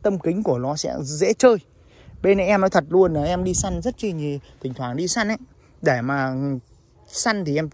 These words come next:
thề luôn chỉ thích đi săn cái dòng kính này thôi. Đấy, về những cái dòng kính khác, ví dụ như Westminster hay là những cái dòng kính khác thì cái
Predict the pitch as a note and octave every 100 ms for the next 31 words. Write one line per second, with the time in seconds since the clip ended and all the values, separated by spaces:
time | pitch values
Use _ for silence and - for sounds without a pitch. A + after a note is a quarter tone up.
0 | _ _ - E3+ C#3+ D3+ D#3+ - C#3 B2+
1 | B3+ _ _ _ _ _ _ - G3 G3
2 | - F#3+ E3 - D#3+ C#3 - D3+ C#3+ D#3+
3 | - _ _ - C#3 F#3 - - - -
4 | D3 C3+ D3+ F#3 F3 D#3 B2+ D#3 D#3+ B3
5 | - F3 F#3 - F3 F3 G#3+ G3 F3+ -
6 | G3 F#3+ F#3+ D#3+ C3 A#2+ A2+ - - -
7 | - F3 D3+ - C#3+ A3 G#3+ - C3 A#2+
8 | G#2 G2 -